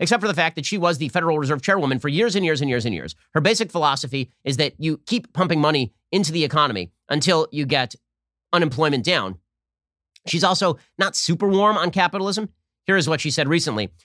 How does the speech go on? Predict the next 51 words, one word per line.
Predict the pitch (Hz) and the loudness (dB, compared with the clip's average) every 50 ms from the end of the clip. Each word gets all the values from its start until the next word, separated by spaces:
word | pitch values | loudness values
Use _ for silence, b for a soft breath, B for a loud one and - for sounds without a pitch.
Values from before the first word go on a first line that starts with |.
| b - | b 0
"There | 175 185 | 2 2
really | 247 302 302 254 | 2 2 2 0
is | 208 147 | 0 0
a | 160 | 0
new | 143 147 - | 2 0 0
kind | - 165 175 185 | 0 0 0 0
of | 165 123 | 0 0
recognition | 147 143 120 120 135 165 - - 80 | -2 -2 -2 -2 -2 -2 -2 -4 -6
that | - - _ _ - | -8 -12 _ _ -2
you've | 151 156 | 0 2
got | 143 208 220 | 2 2 2
a | 220 | 0
society | - 165 - 202 208 247 233 170 123 | -2 -2 0 2 2 2 2 0 -2
where | 113 120 127 | -4 -4 -4
capitalism | - 190 196 214 214 208 185 190 165 170 170 | -2 0 0 0 0 -2 -2 0 0 0 0
is | 143 | 0
beginning | 123 147 143 170 208 226 214 | 0 0 0 0 0 0 -2
to | - 180 160 | -4 -4 0
run | 139 170 202 220 | 2 2 2 2
amok | - 180 226 247 190 - _ _ _ _ _ _ _ - | 2 2 2 2 2 0 _ _ _ _ _ _ _ -2
and | 143 160 | 0 2
needs | 185 226 202 - | 2 2 0 0
to | 190 | 0
be | 208 | 0
readjusted | 190 170 220 254 240 175 139 269 294 - - 123 82 92 | 2 2 2 2 2 2 0 0 0 -2 -4 -6 -4 -2
in | 120 143 | 0 0
order | 156 170 175 | 0 0 0
to | - 175 | 0 -2
make | 180 202 - | -2 -2 -2
sure | - 147 123 120 120 - _ _ | -2 -4 -4 -4 -6 -10 _ _
that | - 147 | -2 0
what | 165 165 | 0 2
we're | 180 160 | 2 0
doing | 120 196 220 226 | 2 2 2 2
is | 220 - | 2 0
sustainable | - 165 - - 269 320 269 185 110 80 69 - _ _ _ - | -2 -2 -2 -2 0 0 0 -2 -4 -6 -8 -12 _ _ _ -4
and | 151 | 0
the | 160 | 2
benefits | 151 233 247 202 214 - | 2 2 0 0 -2 -4
of | 208 175 | -6 -4
growth | 139 135 135 120 | -2 -2 -2 -2
are | 127 113 | -2 -2
widely | 92 95 117 143 139 151 139 | -2 0 0 0 0 -2 -4
shared | - - 127 117 107 | -2 -2 -2 -2 0
in | 95 | -2
ways | 101 104 117 117 - | 0 0 -2 -2 -2
they | 120 110 | -4 -4
haven't | 117 113 104 101 101 | -2 -2 -2 -2 -4
been." | 101 104 85 - - | -4 -4 -2 0 0
Oh, | 180 | 0
goody. | 185 143 190 185 101 73 | 2 2 0 0 0 -4